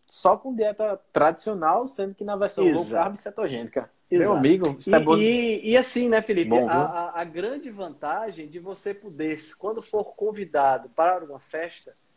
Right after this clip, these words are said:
Speaker 2: que tem aquelas festas,
Speaker 1: Exato.
Speaker 2: que, as confraternizações que acontecem, traga, cada um traz um prato. Você pode
Speaker 1: Sim.
Speaker 2: levar um prato que vai agradar e, ao mesmo tempo, não vai afetar a sua saúde.
Speaker 1: Com certeza, com certeza,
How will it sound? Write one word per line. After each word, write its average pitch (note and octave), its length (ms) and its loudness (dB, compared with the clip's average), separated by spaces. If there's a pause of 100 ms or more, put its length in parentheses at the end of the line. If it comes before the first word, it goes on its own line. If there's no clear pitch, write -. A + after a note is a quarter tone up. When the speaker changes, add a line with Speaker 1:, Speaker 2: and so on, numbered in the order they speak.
(140)
Speaker 2:
que D#3 140 -10
tem E3 160 -6
aquelas D#3 280 -8
festas, D#3+ 240 -2
Speaker 1:
Exato. E3 240 -2
Speaker 2:
que, C3+ 60 -6
as C#3+ 120 -14
confraternizações G3+ 720 -2
que - 60 -4
acontecem, F3 500 -4
traga, B3+ 300 0
cada A#3+ 240 -4
um C4 100 -6
traz A#3+ 220 -10
um A#3 80 -10
prato. A3 480 -2 (340)
Você D#3+ 200 -18
pode F3+ 260 -6
Speaker 1:
Sim. D3 200 8
Speaker 2:
levar F3+ 180 -4
um E3+ 180 -14
prato G3 460 -6 (220)
que F3+ 120 -12
vai D3+ 360 -4
agradar A3 840 -4 (160)
e, F#3+ 80 -12
ao F#3+ 60 -14
mesmo G3 280 -16
tempo, F#3 240 -18
não G3 120 -10
vai F#3 140 -6
afetar D#3+ 320 -8
a - 20 -14
sua E3 120 -18
saúde. D#3+ 460 -12 (680)
Speaker 1:
Com F#3 140 8
certeza, A#2+ 460 4
com - 160 -20
certeza, B2 420 -2